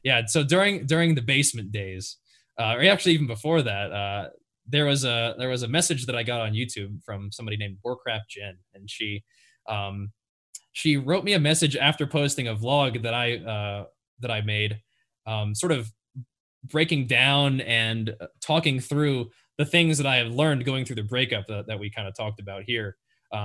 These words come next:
I thought, I thought that it was super important to, you know, go after things that you are passionate about, even in the event that they don't work out. Um, it's, it's really important for you to sort of explore those things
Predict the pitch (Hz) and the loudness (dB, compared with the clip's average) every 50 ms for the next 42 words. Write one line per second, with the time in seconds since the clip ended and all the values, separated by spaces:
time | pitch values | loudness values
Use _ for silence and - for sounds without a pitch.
0 | 104 110 - 143 131 127 120 - - 123 127 - 139 131 127 127 - 127 123 123 | -4 -4 -2 0 0 0 -2 -4 -6 -6 -2 0 2 2 2 0 0 0 0 0
1 | 101 117 113 113 113 113 - - _ _ - - - 190 190 190 185 185 170 165 | 0 0 -4 -4 -4 -6 -8 -10 _ _ -6 -2 0 0 -2 0 0 0 0 0
2 | - 190 196 196 185 196 196 175 - _ _ _ _ _ _ _ _ _ - - | 0 0 0 0 0 -4 -6 -8 -12 _ _ _ _ _ _ _ _ _ -2 0
3 | 147 139 135 135 131 127 127 127 127 127 _ _ _ _ _ _ _ _ _ _ | 2 2 4 2 2 0 0 -2 -2 -4 _ _ _ _ _ _ _ _ _ _
4 | _ _ _ _ _ _ _ _ - _ 139 127 127 120 120 - - _ _ 135 | _ _ _ _ _ _ _ _ -6 _ -2 -2 0 -2 -4 -6 -10 _ _ -4
5 | 127 131 151 156 170 170 170 170 165 151 - - 135 127 127 135 151 147 - - | 0 2 4 6 6 4 4 2 -2 -2 0 0 0 0 0 0 -2 -4 -6 -8
6 | 107 98 127 113 123 123 120 117 - 120 117 110 123 143 143 147 143 - 131 117 | -6 -6 -4 -2 -2 -4 -4 -4 -6 -8 -8 -2 2 2 2 2 2 -2 -4 -4
7 | 113 107 107 107 107 110 110 110 - _ _ _ _ _ _ _ _ _ _ _ | -2 -2 0 0 0 0 -2 -6 -10 _ _ _ _ _ _ _ _ _ _ _
8 | - 185 196 190 196 180 175 160 147 135 143 147 143 139 135 123 120 123 131 117 | -2 0 2 2 4 6 6 6 6 6 4 2 2 2 0 0 0 -2 -4 -4
9 | 117 113 104 107 120 113 110 98 92 92 _ _ _ _ _ _ _ _ _ 95 | -4 -6 -4 -2 -2 -2 -2 -2 -6 -10 _ _ _ _ _ _ _ _ _ -8
10 | 92 87 87 90 90 101 107 _ _ _ _ 110 107 107 - - - - _ _ | -8 -6 -8 -10 -12 -12 -14 _ _ _ _ -8 -6 -4 -4 -4 -6 -8 _ _
11 | 113 107 104 - - - - 123 127 139 156 151 143 131 117 107 139 135 123 110 | -10 -8 -6 -6 -8 -8 -12 -6 0 2 2 4 2 2 0 -2 -4 -4 -4 -4
12 | 107 113 117 113 107 107 107 - 113 104 101 98 95 104 - _ _ _ _ _ | -6 -8 -6 -4 -4 -4 -6 -6 -8 -8 -8 -8 -10 -14 -18 _ _ _ _ _
13 | _ 123 - - - _ 147 151 147 143 131 120 117 110 101 - - 117 107 101 | _ -10 -10 -10 -6 _ 0 2 2 2 2 0 -2 -2 -4 -4 -4 -4 -4 -4
14 | 101 104 104 107 - | -4 -6 -8 -8 -10